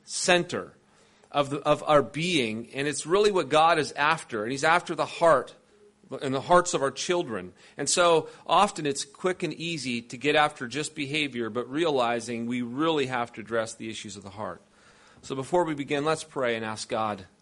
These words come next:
to bless our time. Father, we look to you as our Heavenly Father.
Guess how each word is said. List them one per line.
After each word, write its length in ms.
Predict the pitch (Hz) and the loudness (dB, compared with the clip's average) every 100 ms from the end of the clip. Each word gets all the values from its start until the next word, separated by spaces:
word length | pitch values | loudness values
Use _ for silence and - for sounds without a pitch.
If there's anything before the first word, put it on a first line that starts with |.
| - - _ _ _ _ _ - | -20 -20 _ _ _ _ _ -16
to 60 | |
bless 280 | - 104 - | -8 -6 -6
our 100 | 101 | -12
time. 280 | - 90 78 _ _ _ _ _ _ _ _ _ _ _ _ _ _ _ _ _ _ _ _ _ _ _ _ _ _ _ _ | -12 -16 -16 _ _ _ _ _ _ _ _ _ _ _ _ _ _ _ _ _ _ _ _ _ _ _ _ _ _ _ _
Father, 540 | - 170 175 190 175 - - - - - | 6 8 8 4 2 -8 -18 -20 -20 -6
we 160 | 165 | 0
look 240 | 185 190 185 | 4 4 0
to 120 | 165 | -6
you 400 | 165 180 180 175 | 2 8 8 6
as 600 | 147 143 139 117 - - | 4 4 2 0 -4 -4
our 100 | 127 | -4
Heavenly 320 | 139 151 151 135 | 2 2 2 -2
Father. 540 | - 147 143 120 110 | 2 4 6 2 -2